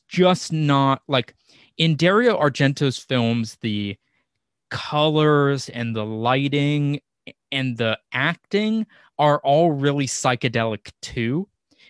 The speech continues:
And so they work in concert with the scores really well. Whereas this film is really, like,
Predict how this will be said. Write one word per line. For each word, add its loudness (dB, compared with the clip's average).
And -2
so -2
they -2
work -4
in -4
concert -6
with -8
the -10
scores -8
really -4
well. -4
Whereas 0
this -4
film -2
is -2
really, -2
like, -2